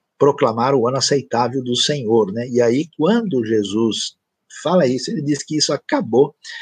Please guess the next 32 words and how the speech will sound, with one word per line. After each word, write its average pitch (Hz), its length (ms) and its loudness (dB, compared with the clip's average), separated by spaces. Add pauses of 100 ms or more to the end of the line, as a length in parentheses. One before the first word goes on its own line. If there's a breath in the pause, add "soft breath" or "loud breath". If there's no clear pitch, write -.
(380 loud breath)
de 120 140 2
se - 240 0
cumprir 143 460 0 (100)
nisso. 120 420 -2
Então, 117 200 -2
você - 100 -2
imagina 156 460 0
só 127 240 2
o 110 60 0
pessoal 110 360 0
que 107 100 -14
conhece, 113 800 0
que 104 280 -4
conhece 104 640 -2 (520 loud breath)
a 95 140 -14
família, 127 640 2
que 110 120 -10
conhece 113 640 0
ele, 123 280 2
vai 117 180 4
ouvir 110 240 0
uma 120 160 -2
coisa 107 480 0
dessa, 151 520 -2
né? 131 260 -8
E 120 100 -6
escuta, 156 720 0
que 135 120 -10
história 143 680 0
é 143 280 2
essa, 143 360 -2
né? 123 160 -6